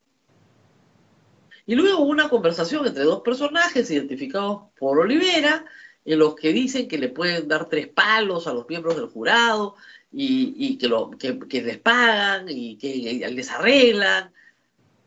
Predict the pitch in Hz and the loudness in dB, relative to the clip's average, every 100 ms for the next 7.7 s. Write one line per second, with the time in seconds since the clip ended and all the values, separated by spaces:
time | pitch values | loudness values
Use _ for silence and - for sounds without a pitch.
0 | _ _ - 139 123 - 247 294 247 208 | _ _ -14 -8 -8 -2 -2 -2 -4 -4
1 | 254 254 226 180 202 240 147 143 240 175 | -2 -2 -2 -4 -4 -4 -6 -4 -2 0
2 | 160 196 139 - 208 226 208 170 135 123 | 0 0 -4 -4 -4 -2 0 0 -2 -6
3 | 113 - - 190 302 - 160 220 - _ | -12 -20 -6 2 2 2 2 2 0 _
4 | _ _ _ _ _ _ _ _ _ _ | _ _ _ _ _ _ _ _ _ _
5 | _ _ _ _ _ - 156 202 226 139 | _ _ _ _ _ -6 0 4 4 4
6 | 156 233 247 180 127 113 - 113 120 143 | 4 4 4 4 0 -2 -6 -6 -4 -4
7 | 226 214 415 427 170 - | -6 -2 0 0 -4 -8